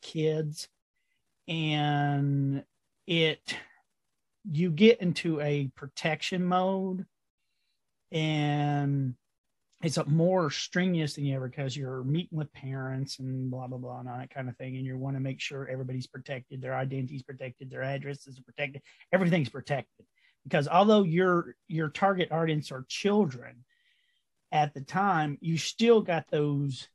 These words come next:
and at the time, YouTube allowed everybody goes on, even a kid's channel. So we gotta sit there and decide, okay, and what ended up happening is you, you were hurting a lot of people that were potential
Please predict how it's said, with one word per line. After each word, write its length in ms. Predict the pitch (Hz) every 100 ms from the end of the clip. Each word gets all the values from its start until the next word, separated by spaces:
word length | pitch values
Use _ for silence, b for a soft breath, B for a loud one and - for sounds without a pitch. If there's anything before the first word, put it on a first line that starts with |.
| _
and 100 | 165
at 160 | 180 185
the 40 | 170
time, 360 | 214 180 143 - -
YouTube 460 | 165 214 - 214 156
allowed 360 | 143 135 131 -
everybody 800 | 165 185 185 151 123 117 107 123 _ _ 156
goes 220 | 147 143
on, 220 | 139 135
even 240 | 147 147 131
a 60 |
kid's 380 | - 240 226 139
channel. 260 | - 135 - _ _ _ _ _
So 120 | - 165
we 80 | 202
gotta 220 | 202 165
sit 220 | 185 151
there 300 | 156 147 143
and 480 | 135 143 139 139 143
decide, 500 | 135 - 139 139 139
okay, 240 | 127 147 139
and 120 | 160
what 220 | 196 185 -
ended 300 | 175 185 151
up 180 | 139 139
happening 640 | - 220 262 - 147 139 143
is 200 | 143 143
you, 200 | 143 143 160
you 140 | 156
were 160 | 170 151
hurting 420 | - 220 254 185
a 60 | 139
lot 300 | 135 170 165
of 80 | -
people 240 | 147 147
that 160 | 143 139
were 120 | 139
potential 600 | - - 151 135 - 120